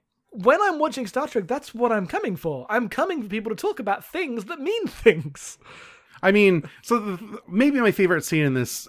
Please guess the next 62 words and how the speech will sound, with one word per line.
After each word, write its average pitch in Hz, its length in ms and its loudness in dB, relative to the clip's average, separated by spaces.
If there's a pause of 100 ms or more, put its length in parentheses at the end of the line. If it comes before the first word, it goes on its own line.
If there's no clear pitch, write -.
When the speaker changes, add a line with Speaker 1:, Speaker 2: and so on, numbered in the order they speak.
Speaker 2:
episode, 98 640 -10
uh, 101 800 -8
is, 123 340 0 (300)
so 185 120 0
they 170 140 2
put 214 220 0
Burnham 214 280 4
in 185 120 4
the 170 100 0
thing, 156 280 0
they're 156 80 2
gonna 160 120 2
vent 156 300 0
all 143 100 4
the 139 100 4
atmosphere, 131 300 -2
and 123 80 -4
she's 127 120 -6
gonna 131 180 -2
suffocate 135 380 -4
in 117 60 -10
two 131 120 -6
minutes 113 240 -6
or 113 40 -6
whatever. 104 280 -4
They 143 100 0
all 226 140 4
agree 180 260 2
this 156 220 -2
is 175 80 -6
the 160 80 -2
right 151 180 2
thing 131 160 -2
'cause 123 120 -2
they 127 100 0
need 143 160 0
to 143 80 0
bait 135 260 -4
the 123 140 -2
Angel 117 180 -4
to 113 60 -4
come. 95 420 -8 (380)
And 98 520 -10
so 139 120 -8
they 127 80 -2
have 175 160 4
to 151 60 0
basically 202 420 -2
kill 175 180 0
Burnham 107 480 0
and 117 240 -6
hope 160 240 2
that 160 120 0
the 151 120 2
Angel 143 240 2
shows 139 280 2
up - 160 -2
to, 131 100 -4
like, 117 200 -2
fix - 260 -6
her. 92 200 -8 (240)
Speaker 1:
Yeah. 131 80 -14